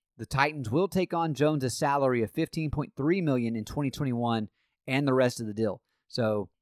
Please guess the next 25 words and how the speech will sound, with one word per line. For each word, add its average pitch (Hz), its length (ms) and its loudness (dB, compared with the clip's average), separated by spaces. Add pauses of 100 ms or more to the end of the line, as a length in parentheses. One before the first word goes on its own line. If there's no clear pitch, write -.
the - 160 -20
Titans 156 380 0
are 151 160 0
going 185 220 2
to 165 60 2
have 170 140 2
to 165 60 0
restructure 170 460 2
a - 40 -2
contract. 143 580 0 (760)
Uh, 98 160 -14
Ryan 120 320 -2
Tannehill 135 480 0
did 123 240 0
come 143 160 0
out 139 140 2
and 131 100 -6
say, 127 440 -2 (380)
this - 160 -16
was 110 80 -12
a - 20 -12
couple 135 220 0
days 127 220 6
ago, 127 180 4
but 104 160 -2